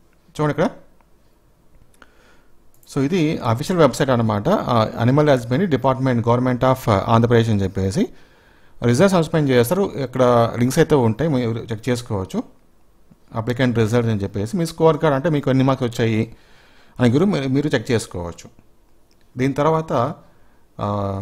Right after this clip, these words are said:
మెరిట్ లిస్ట్ అనమాట. So, మార్క్స్‌ని బేస్ చేసుకొని వీళ్ళు ఒక మెరిట్ లిస్ట్ అయితే ప్రిపేర్ చేస్తారు. మెరిట్ లిస్ట్ ప్రకారంగా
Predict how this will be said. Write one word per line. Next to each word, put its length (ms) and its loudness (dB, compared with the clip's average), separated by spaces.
మెరిట్ 260 -2
లిస్ట్ 220 -4
అనమాట. 360 -8
So, 40 -8
మార్క్స్‌ని 480 0
బేస్ 280 -2
చేసుకొని 560 -2
వీళ్ళు 420 -2
ఒక 140 -2
మెరిట్ 360 -2
లిస్ట్ 160 -2
అయితే 140 -8
ప్రిపేర్ 320 -4
చేస్తారు. 460 -4
మెరిట్ 200 0
లిస్ట్ 180 -10
ప్రకారంగా 640 -2